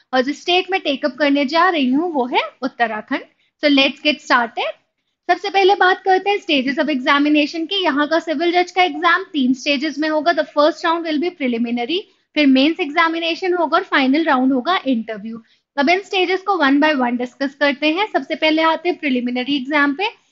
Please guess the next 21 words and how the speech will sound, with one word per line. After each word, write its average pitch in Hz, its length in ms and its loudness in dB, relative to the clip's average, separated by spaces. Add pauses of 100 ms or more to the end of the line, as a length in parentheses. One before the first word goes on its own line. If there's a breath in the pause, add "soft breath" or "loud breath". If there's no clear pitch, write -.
(140)
इसे 311 180 -2
मैंने 381 240 0
दो 330 240 2
parts 339 380 2
में 370 120 0
divide 233 300 -2 (100)
किया 254 160 2
है, 349 140 0
pattern 277 540 -2
और 370 140 0
syllabus। 226 540 -4
तो 302 60 -8
पहले 302 260 0
हम 427 100 0
pattern 294 440 0
देख 339 240 -4
लेते 330 220 -4
हैं 339 100 -4
कि 359 120 -2
क्या 294 220 0
है। 285 400 -6